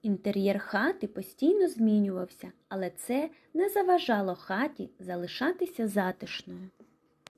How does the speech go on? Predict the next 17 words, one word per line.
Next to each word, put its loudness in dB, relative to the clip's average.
А 0
зараз 2
я 2
пропоную 2
вам 0
вивчити -2
віршик 0
«Хата» 0
Якова 0
Щоголів -4
за 0
допомогою 0
мнемотаблиць. -2
Наша 4
хата 2
під 2
горою, 2